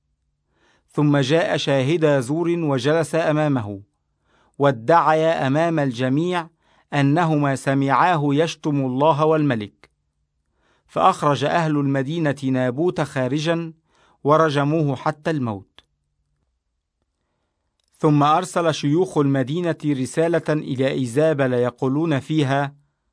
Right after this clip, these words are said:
"رجم نابوت ومات." فلما سمعت إيزابل بأن نابوت رجم ومات،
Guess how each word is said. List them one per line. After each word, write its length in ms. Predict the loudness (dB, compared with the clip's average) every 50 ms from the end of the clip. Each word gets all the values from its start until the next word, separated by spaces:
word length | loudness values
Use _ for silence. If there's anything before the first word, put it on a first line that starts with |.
| _ _ _ _ _ _ _ _ _ -4 0
"رجم 400 | 0 2 2 0 0 0 2 2
نابوت 600 | 2 2 2 0 0 0 0 0 -2 -2 -2 -2
ومات." 600 | 0 2 2 2 0 -2 -4 -8 _ _ _ _ _ _ _ _ _ _ _ _ _ _ _ _ _ _ _ _ _ _ _ _ _ _ _ _ _ _ _ _ _ _ _ _ _
فلما 400 | -2 0 2 4 4 4 2 2
سمعت 500 | 2 0 0 2 4 4 4 4 2 0
إيزابل 680 | -2 -2 -2 2 2 2 2 2 2 2 2 2 0
بأن 480 | 0 -2 0 0 0 0 2 0 0 0
نابوت 460 | 0 0 0 0 -2 -2 -2 0 0
رجم 440 | 0 0 2 0 0 0 0 0 2
ومات، 580 | 2 2 0 0 0 0 0 -2 -2 -6 -12